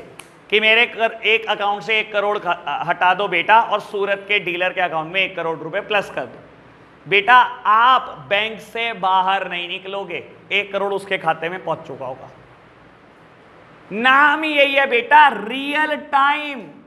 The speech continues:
ये जो fund transfer करता है, real time में करता है। Real time मतलब at the same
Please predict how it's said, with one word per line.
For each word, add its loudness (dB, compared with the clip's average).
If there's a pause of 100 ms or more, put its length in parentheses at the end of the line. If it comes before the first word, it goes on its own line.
(440)
ये -6
जो 0
fund 4
transfer 2
करता -2
है, 2
real 0
time 2
में -6
करता 2
है। 4
Real 2
time 2
मतलब 2
at 4
the 0
same -4